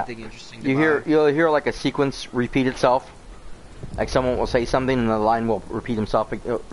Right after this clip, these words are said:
Speaker 2: will repeat itself again. I can't tell if the action repeats also or just, or it's just the vocals.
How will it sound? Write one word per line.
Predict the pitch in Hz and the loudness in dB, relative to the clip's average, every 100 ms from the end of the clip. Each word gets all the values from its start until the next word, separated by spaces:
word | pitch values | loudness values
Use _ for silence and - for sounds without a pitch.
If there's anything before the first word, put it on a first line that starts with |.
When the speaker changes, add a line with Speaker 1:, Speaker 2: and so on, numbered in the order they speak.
| - - | -10 -4
Speaker 2:
will | 123 | 0
repeat | 117 - 123 | 0 0 -2
itself | 104 123 117 | 0 -2 0
again. | 110 117 - - - - - - - - - - - - - - - - - | 0 0 -4 -12 -12 -12 -12 -14 -14 -14 -14 -12 -12 -12 -14 -12 -12 -10 -4
I | 135 | 0
can't | 165 151 | 2 0
tell | 147 160 | 4 2
if | 127 | 2
the | 110 | 0
action | 113 143 - 180 | 2 2 0 0
repeats | 175 180 - 185 175 | 2 0 0 -2 2
also | - 165 170 208 | 4 4 2 2
or | 175 | 2
just, | 117 110 | 0 0
or | 120 113 95 | 2 2 0
it's | - | -2
just | 120 | 0
the | 117 98 | 0 0
vocals. | 110 110 147 170 | 0 2 0 0